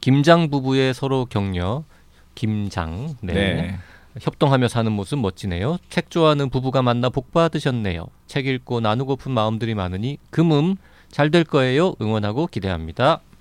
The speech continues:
Speaker 2: 네, 어, 이디 유유유유님, 금음 관심이 가네요. 정말 잘 됐으면 좋겠습니다. 저도 가볍게 웃으면서 이야기 나눌 수 있는 독서 모임이 있으면 좋겠다 싶었거든요.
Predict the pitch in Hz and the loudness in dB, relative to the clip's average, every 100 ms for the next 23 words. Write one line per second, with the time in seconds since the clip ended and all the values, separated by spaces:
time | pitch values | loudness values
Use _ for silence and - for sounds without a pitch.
0 | - _ - 120 127 127 123 110 - - | -20 _ -14 -6 -4 -2 -2 -4 -8 -6
1 | 120 120 131 143 156 170 135 131 139 135 | -4 -4 -4 -4 -2 -2 -2 -2 -2 -2
2 | 117 117 110 104 104 143 196 - - - | 0 2 2 2 0 -2 -4 -8 -20 -20
3 | - - 143 180 170 127 117 127 151 139 | -10 0 4 4 2 4 4 2 0 0
4 | 131 123 117 123 160 - 107 117 110 98 | 2 4 4 2 -2 -2 0 0 0 -2
5 | 113 - 113 - - 110 - 98 92 95 | 0 0 0 -2 -8 -8 -2 -2 -2 -2
6 | 110 156 170 - 101 - - 104 127 135 | -2 -4 -6 -8 -8 -8 -6 -6 -4 -2
7 | 107 98 127 123 117 101 104 107 107 101 | -2 0 0 0 -2 -2 -2 0 0 0
8 | 104 - 104 101 120 110 - - 135 131 | -2 -4 0 2 0 -2 -6 -2 0 2
9 | 127 113 95 113 113 - - 139 - 135 | 2 0 -2 -2 -2 -2 -8 -6 -4 -4
10 | - 151 - 117 101 101 117 113 | -4 -8 -4 -2 2 6 6 4